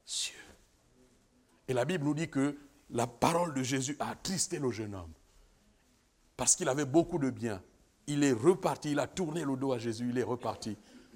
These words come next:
parce qu'il était triste. Et quand on observe ce texte finalement, on peut se dire, « Mais finalement, Dieu n'aime pas les riches, hein ? Qu'est-ce qu'il a contre les riches ? » Non !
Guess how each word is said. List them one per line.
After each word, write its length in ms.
parce 320
qu'il 220
était 220
triste. 500
Et 120
quand 240
on 120
observe 440
ce 140
texte 400
finalement, 460
on 80
peut 140
se 100
dire, « 160
Mais 120
finalement, 600
Dieu 180
n'aime 240
pas 160
les 140
riches, 320
hein ? 120
Qu'est-ce 160
qu'il 140
a 60
contre 280
les 100
riches ? » 300
Non ! 1000